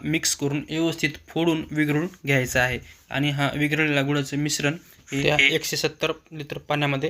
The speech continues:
आपल्याला मिक्स करायचे आहे. नंतर पुन्हा दुसऱ्या तीन लिटर पाण्यामध्ये एक किलो चण्याचे पीठ व्यवस्थित विरघळून घ्यायचे आहे आणि ते सुद्धा त्या एकशे सत्तर लिटर पाण्या-, बॅरलमध्ये आपल्याला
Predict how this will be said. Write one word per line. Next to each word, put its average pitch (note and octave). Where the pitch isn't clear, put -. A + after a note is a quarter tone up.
आपल्याला D3
मिक्स D3
करायचे B2
आहे. E3+
नंतर A#2+
पुन्हा D#3+
दुसऱ्या D#3
तीन E3
लिटर E3
पाण्यामध्ये D3
एक E3
किलो D3+
चण्याचे D3+
पीठ C#3+
व्यवस्थित D#3+
विरघळून D#3
घ्यायचे C#3
आहे C3
आणि D3
ते D#3+
सुद्धा E3
त्या D#3
एकशे D3
सत्तर -
लिटर D3+
पाण्या-, C#3+
बॅरलमध्ये C#3+
आपल्याला C#3